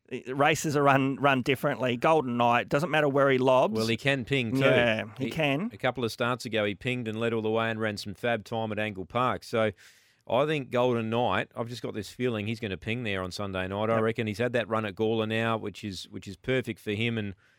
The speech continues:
Speaker 2: I think he might be able to hunt through and push up and hold It's a Right. So, and if that's the case, he'll win Golden Knight, and I think Troy Murray will have well, I'll tell you what's gonna be interesting, Sean, is this, uh,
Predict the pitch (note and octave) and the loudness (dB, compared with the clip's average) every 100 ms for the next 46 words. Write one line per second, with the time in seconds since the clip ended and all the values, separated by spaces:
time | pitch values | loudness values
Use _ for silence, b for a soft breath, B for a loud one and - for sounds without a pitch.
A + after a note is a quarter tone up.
0 | b b G#2+ B2 A#2+ A#2 G#2+ G#2 F#2+ A2+ | b b -6 -2 -2 0 0 0 0 -4
1 | G2+ - A2+ G#2+ G2 - B2 A#2 G2 G2 | -6 -2 0 0 -2 -8 -6 -2 -2 -2
2 | F#2+ A2 G#2+ - G2 G2 G#2 G#2+ - G#2 | -2 -2 -2 -6 -2 0 -2 -4 -8 -6
3 | G2+ G2+ G2 A2 - F#2+ A2+ G#2 - A2 | -4 -6 -4 -6 -6 -6 -2 -2 -2 -4
4 | G#2 A#2+ G#2+ G2 G2 G2+ A2 A2+ G2+ G#2+ | -2 -2 -2 0 -2 -4 -4 -4 -6 -8
5 | - A2 G#2 G#2+ A2+ G2 F#2+ G#2 F2+ b | -6 -6 -2 -2 0 -2 -2 -4 -4 b
6 | b b b b b b B2 B2 C3 A3 | b b b b b b 4 4 4 4
7 | E3+ D#3 B2 D3 B2+ B2+ A#2+ - G#2+ G2 | 4 2 0 -2 2 0 -2 -8 -8 -6
8 | A2+ A2+ A2 G#2+ B2 - - A#2+ A2 G#2+ | -4 -2 -2 0 -2 -2 0 4 4 4